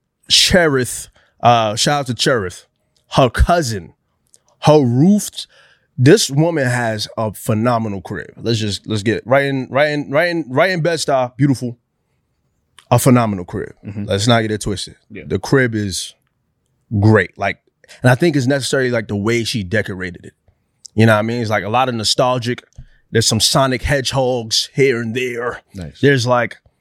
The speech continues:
Speaker 1: a lot of things that, like, if you look at her house, you know who she is.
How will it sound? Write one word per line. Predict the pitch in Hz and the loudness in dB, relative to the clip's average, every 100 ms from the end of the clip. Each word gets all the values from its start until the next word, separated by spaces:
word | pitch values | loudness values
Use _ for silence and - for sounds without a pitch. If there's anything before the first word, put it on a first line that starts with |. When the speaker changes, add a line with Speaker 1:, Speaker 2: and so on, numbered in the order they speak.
| _ - | _ 2
Speaker 1:
a | |
lot | 135 170 | 4 4
of | 151 | 2
things | 170 170 147 | -2 -2 -2
that, | 139 127 | -2 -2
like, | 131 120 - _ - | -2 -2 -6 _ -2
if | 135 | 0
you | 147 127 | 2 4
look | 160 165 | 2 0
at | 143 | -4
her | 135 | -8
house, | 131 139 165 208 - - _ - | -4 0 0 -2 -12 -18 _ 2
you | 143 | 4
know | 151 | 6
who | 143 | 2
she | 127 123 | -2 -2
is. | 107 - | -4 -8